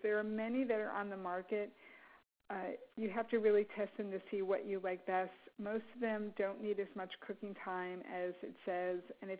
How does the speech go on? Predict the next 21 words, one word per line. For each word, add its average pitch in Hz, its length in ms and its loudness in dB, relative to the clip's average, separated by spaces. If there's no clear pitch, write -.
you 190 240 -2
continue 208 460 -6
to 185 180 -10
stir 185 400 2
the 175 60 2
pasta 180 560 0
after 180 240 0
it's 175 200 -8
cooked, 170 280 -4
it - 140 -6
will 185 200 2
fall 180 220 2
apart. 202 420 0
I 214 260 6
like 214 280 8
to 190 420 4
cook 233 240 -2
my 214 100 2
pasta 185 760 2
and 190 100 -8
then 180 160 -6